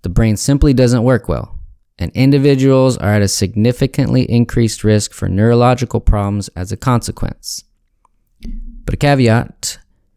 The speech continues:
once free radicals damage L D L, it's rendered much less capable of delivering cholesterol to the brain. In addition to oxidation destroying the L D L's function,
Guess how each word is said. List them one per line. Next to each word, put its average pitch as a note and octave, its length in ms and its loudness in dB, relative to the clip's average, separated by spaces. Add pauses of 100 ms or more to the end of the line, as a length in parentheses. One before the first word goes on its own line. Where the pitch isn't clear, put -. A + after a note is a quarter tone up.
(460)
once D4 580 0
free C#3 560 2
radicals A2 720 2 (320)
damage C3 500 2
L A2 160 4
D F#2+ 180 2
L, F#2 320 2 (680)
it's G#2+ 240 -2
rendered G#2 340 2
much A#2+ 340 0
less A#2 220 0
capable G#2 560 2
of F#2+ 140 -2
delivering A2+ 480 2
cholesterol G2 640 -2
to - 100 -8
the F#2 80 0
brain. F2+ 300 -2 (1120)
In G#2 160 -2
addition B2 460 2
to - 200 -6
oxidation A2+ 920 0
destroying C3+ 640 2
the G#2+ 140 2
L G2+ 160 2
D G2 100 0
L's F2+ 220 -2
function, A2+ 500 -4